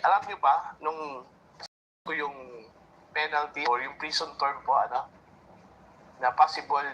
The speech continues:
na kakaharapin po, mga kabida, ni General Torre, umabot po ng twenty-two years. Okay?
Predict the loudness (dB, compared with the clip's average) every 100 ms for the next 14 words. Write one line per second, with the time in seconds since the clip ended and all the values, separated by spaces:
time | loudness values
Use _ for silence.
0 | 4 6 8 6 2 6 6 8 8 6
1 | 2 -10 -2 2 2 4 2 0 -6 -6
2 | -6 -6 -2 -2 0 0 0 -2 4 4
3 | 4 -2 -4 -4 -4 -4 -4 -4 -14 -12
4 | -10 -12 -12 -12 -12 -6 -6 -6